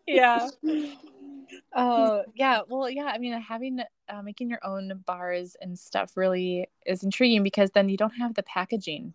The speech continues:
Speaker 1: You know, if you've
Speaker 2: Yes.
Speaker 1: ever
Speaker 2: Mm-hmm.
Speaker 1: hear people that are really into the environment, you know, a
Speaker 2: Mm-hmm.
Speaker 1: lot of these,
Speaker 2: Zero
Speaker 1: that's
Speaker 2: waste.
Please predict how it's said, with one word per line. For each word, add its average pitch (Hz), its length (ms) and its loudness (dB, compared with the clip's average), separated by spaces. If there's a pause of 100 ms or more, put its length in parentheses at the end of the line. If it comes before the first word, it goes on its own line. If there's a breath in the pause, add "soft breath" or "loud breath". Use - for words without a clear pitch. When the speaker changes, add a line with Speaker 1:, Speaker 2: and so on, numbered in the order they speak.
(100)
Speaker 1:
You 202 120 -6
know, 185 180 4
if 185 140 2
you've 214 140 8
Speaker 2:
Yes. 208 120 6
Speaker 1:
ever 190 420 2
Speaker 2:
Mm-hmm. 214 380 0 (400)
Speaker 1:
hear 214 200 -4
people 196 260 2
that 185 220 6
are 175 180 -2
really 175 260 -4
into 170 640 -6 (100)
the 175 140 -6
environment, 175 640 -2
you 180 80 -10
know, - 220 -10
a 208 40 2
Speaker 2:
Mm-hmm. 202 360 4
Speaker 1:
lot 277 160 6
of 381 80 2
these, - 180 4
Speaker 2:
Zero 196 160 2
Speaker 1:
that's 196 120 4
Speaker 2:
waste. - 340 0